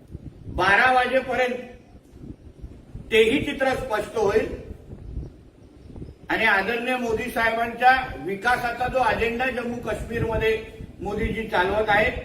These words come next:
आमचं केंद्र सरकार चालवत आहे, ते जम्मू काश्मीरची जनता स्वीकारेल असा माझा ठाम विश्वास आहे.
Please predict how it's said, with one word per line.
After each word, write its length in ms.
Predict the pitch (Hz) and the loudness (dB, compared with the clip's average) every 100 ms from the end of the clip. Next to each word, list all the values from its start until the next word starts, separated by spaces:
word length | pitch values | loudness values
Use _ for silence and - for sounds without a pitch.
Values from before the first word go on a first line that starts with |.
| - - - - | -10 -14 -10 -6
आमचं 260 | - 233 | -4 -4
केंद्र 400 | 220 220 214 220 | -2 0 0 0
सरकार 400 | 208 202 202 190 | 0 0 2 0
चालवत 440 | - 175 196 226 214 | 2 2 2 0 2
आहे, 380 | 262 - - - - - - - - - - - - - - - - | 2 -2 -12 -16 -20 -20 -14 -14 -14 -18 -20 -16 -16 -16 -16 -8 -2
ते 120 | 202 | 0
जम्मू 300 | 202 196 233 | 2 2 0
काश्मीरची 760 | - 214 - 220 233 226 220 196 | -2 -2 -4 -6 -6 -2 0 0
जनता 440 | 190 190 214 214 | -2 0 2 2
स्वीकारेल 800 | 208 185 196 214 226 269 - - - - - - | 0 -4 2 4 4 0 -2 -8 -10 -16 -12 -6
असा 260 | - 214 208 | -4 -2 -2
माझा 220 | 202 214 | 0 0
ठाम 340 | 208 190 196 | 0 0 0
विश्वास 420 | 180 175 202 202 | -2 0 2 2
आहे. 300 | 156 127 - | 0 -8 -14